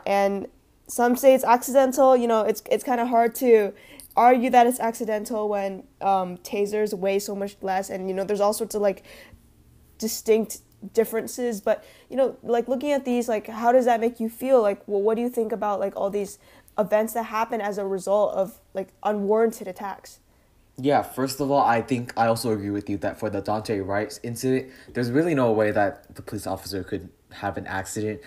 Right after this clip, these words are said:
Speaker 2: and pull out a gun instead of a taser, because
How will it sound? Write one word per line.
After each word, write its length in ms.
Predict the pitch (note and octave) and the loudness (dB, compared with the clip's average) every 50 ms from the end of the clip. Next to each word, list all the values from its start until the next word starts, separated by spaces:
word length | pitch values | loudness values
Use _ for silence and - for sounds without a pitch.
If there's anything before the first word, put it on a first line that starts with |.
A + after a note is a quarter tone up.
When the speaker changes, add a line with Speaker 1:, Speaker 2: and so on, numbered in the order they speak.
| - - - - - | -20 -20 -20 -20 -18
Speaker 2:
and 120 | - G2 - | -16 -16 -8
pull 200 | - A2+ A2 G#2+ | -6 -2 0 0
out 240 | G#2 G2 - - | 0 -2 -2 -6
a 240 | - G2+ G2+ F#2+ F#2+ - - _ _ _ _ _ - - _ _ _ - | -6 -6 -4 -6 -6 -10 -18 _ _ _ _ _ -20 -20 _ _ _ -8
gun 400 | A2 G#2 G2 G2 A2 A2+ A2 - | -6 -4 -4 -6 -6 -8 -10 -12
instead 300 | G#2+ G#2 - - A2+ G#2+ | -12 -8 -4 -2 0 0
of 100 | G#2 G#2 | 0 -2
a 80 | G#2 G2 | -4 -4
taser, 420 | - - G2+ G#2+ G#2+ A#2+ B2 A2+ | -4 -4 -4 -2 -2 -2 -4 -4
because 360 | A#2 A2+ G#2 G#2+ G#2 G#2 - | -2 -2 -2 -2 -4 -4 -8